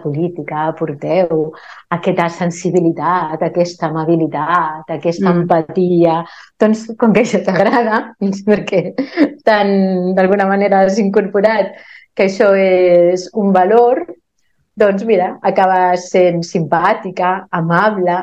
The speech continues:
Speaker 1: empàtica, que vol dir callant-te moltes coses.
Speaker 2: Clar,
Speaker 1: És
Speaker 2: és
Speaker 1: una
Speaker 2: que
Speaker 1: manera, jo crec, també de, de, això, de, d'obligar-te a estar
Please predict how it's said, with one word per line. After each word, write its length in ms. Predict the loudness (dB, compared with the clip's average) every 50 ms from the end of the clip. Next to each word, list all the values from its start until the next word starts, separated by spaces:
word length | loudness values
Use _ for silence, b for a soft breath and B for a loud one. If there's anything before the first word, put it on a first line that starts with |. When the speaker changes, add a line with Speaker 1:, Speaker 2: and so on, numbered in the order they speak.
| -4
Speaker 1:
empàtica, 1000 | -4 -4 -2 -2 -2 0 0 2 2 0 -2 -4 -8 -6 -2 0 0 0 0 -2 B B B B _ _
que 80 | -2 0
vol 220 | 2 2 2 0
dir 260 | -2 0 0 -2 -2 -6 -14 _ _ -2
callant-te 440 | 0 2 2 0 0 -2 -2 -2
moltes 420 | 0 2 0 0 0 -2 -4 -4 -4
coses. 560 | -8 -8 -8 -8 -6 -6 -6 -6 -6 -8 -20 _ _ _ _ _ _ _ _ _ _ _ _ _ _ _ 2
Speaker 2:
Clar, 280 | 2 2 2 0 -2 0
Speaker 1:
És 140 | 0 0
Speaker 2:
és 40 | 0
Speaker 1:
una 80 | 0 0
Speaker 2:
que 60 | 0
Speaker 1:
manera, 320 | 0 0 0 0 2 2 4
jo 120 | 4 2 2
crec, 240 | 2 0 0 0 0
també 280 | 0 0 2 2 2 2
de, 160 | 2 2 2 2 0 0 0 -2 -2 -4 -4 -6 -8 -10 -12 -14 -12
de, 60 | -12 -8 -6 -6
això, 300 | -4 -2 -2 -2 -2 -2 -8 -12
de, 220 | -10 -8 -8 -8
d'obligar-te 540 | -6 -4 -2 0 2 2 2 2 2 0 0
a 160 | 0 -2 -4
estar 240 | -10 -6 -4 -2 -2